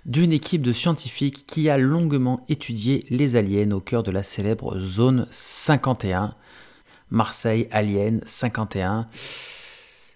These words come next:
Quelque part, on s'étonne pas trop que le gouvernement français freine des deux pieds pour cette solution, même si, <laughs> malheureusement, il n'y a que celle-là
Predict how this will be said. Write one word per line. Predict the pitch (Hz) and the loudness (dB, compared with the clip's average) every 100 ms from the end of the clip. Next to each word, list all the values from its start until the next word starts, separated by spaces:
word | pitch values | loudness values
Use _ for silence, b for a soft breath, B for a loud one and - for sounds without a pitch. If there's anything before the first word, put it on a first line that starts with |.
| _ | _
Quelque | 123 - | -6 -2
part, | 117 135 | -2 0
on | 123 | 0
s'étonne | - - 110 | -2 -2 -2
pas | - | -2
trop | 113 - | -4 -2
que | 135 | -2
le | 107 | -2
gouvernement | 104 101 101 | 0 2 2
français | 101 - 104 131 | 0 -4 -4 -4
freine | 123 - 139 123 | -4 -2 0 0
des | 104 | 0
deux | 101 | -4
pieds | - 127 | -2 -4
pour | 127 127 123 - | -2 -4 -4 -8
cette | - - 127 - - | -10 -2 -2 -2 -6
solution, | - - 151 117 - - 110 120 - | -12 -6 0 0 -2 -2 0 0 2
même | 113 113 | 0 0
si, | - - 135 127 - - 131 | -2 -6 -4 -6 -10 -6 -4
<laughs> | 110 - | -4 -4
malheureusement, | 113 104 - 101 104 - | -4 -4 -4 -4 -6 -6
il | 120 107 | -4 -4
n'y | 117 | -2
a | 117 | -6
que | - | -6
celle-là | 123 - 120 120 120 | -8 -8 -8 -6 -8